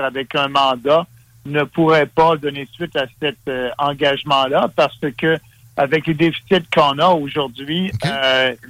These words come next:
Speaker 1: ça coûterait entre vingt-cinq et trente milliards de dollars pour rembourser les agriculteurs
Speaker 2: Aussi.
Speaker 1: sous gestion de l'offre
Speaker 2: C'est
Speaker 1: et
Speaker 2: vrai.
Speaker 1: rembourser, payer leurs quotas.
Speaker 2: Ok.
Speaker 1: Donc, ce que je dis aux gens, je dis, euh, c'est, euh, c'est pas dans les priorités d'un premier mandat d'un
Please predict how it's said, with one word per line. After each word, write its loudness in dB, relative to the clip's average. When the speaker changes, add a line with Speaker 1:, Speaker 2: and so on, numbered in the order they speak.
Speaker 1:
ça 4
coûterait 0
entre -2
vingt-cinq -4
et 0
trente -2
milliards 2
de -4
dollars 2
pour -2
rembourser 0
les -2
agriculteurs 2
Speaker 2:
Aussi. -4
Speaker 1:
sous -8
gestion -4
de -6
l'offre 4
Speaker 2:
C'est -4
Speaker 1:
et -2
Speaker 2:
vrai. 0
Speaker 1:
rembourser, -4
payer 2
leurs 4
quotas. 0
Speaker 2:
Ok. -4
Speaker 1:
Donc, -4
ce -4
que -4
je -10
dis 2
aux -2
gens, 0
je -8
dis, 0
euh, 4
c'est, 2
euh, 2
c'est -2
pas 4
dans 2
les -12
priorités -6
d'un 0
premier -2
mandat 0
d'un -6